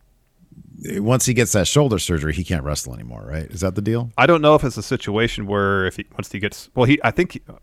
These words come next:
Speaker 2: I saw the quote briefly, but I think he said, "I have one more match. I need s-, shoulder surgery, but I'm gonna push it off until after I'm done."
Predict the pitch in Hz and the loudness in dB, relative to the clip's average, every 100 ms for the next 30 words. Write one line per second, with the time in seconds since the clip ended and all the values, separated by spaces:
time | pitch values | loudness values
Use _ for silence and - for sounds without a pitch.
0 | - - - 104 139 127 110 127 95 - | -20 -16 -10 2 6 6 4 0 0 0
1 | 107 - 135 143 _ _ _ _ _ _ | 0 -2 -4 -6 _ _ _ _ _ _
2 | _ - 87 87 107 - 95 - 92 92 | _ -8 -6 -6 -8 -8 -8 -2 -2 0
3 | 92 95 90 98 95 95 95 92 92 90 | 0 0 -2 -4 0 0 0 0 -2 -4
4 | - - - _ _ _ _ _ _ _ | -6 -18 -20 _ _ _ _ _ _ _
5 | - 92 95 101 - - - 123 110 98 | -4 -2 -2 -4 -8 -8 0 2 4 0
6 | - 98 85 90 90 87 95 92 92 92 | -2 -4 -2 -4 -6 -6 -4 -2 -2 -4
7 | 90 92 _ - 127 110 104 98 92 87 | -6 -8 _ 0 2 2 0 0 0 -2
8 | 87 - 98 90 87 - _ _ - 92 | -10 -8 -6 -6 -8 -12 _ _ -10 -8
9 | - 92 82 95 320 | -8 -12 -8 -6 -6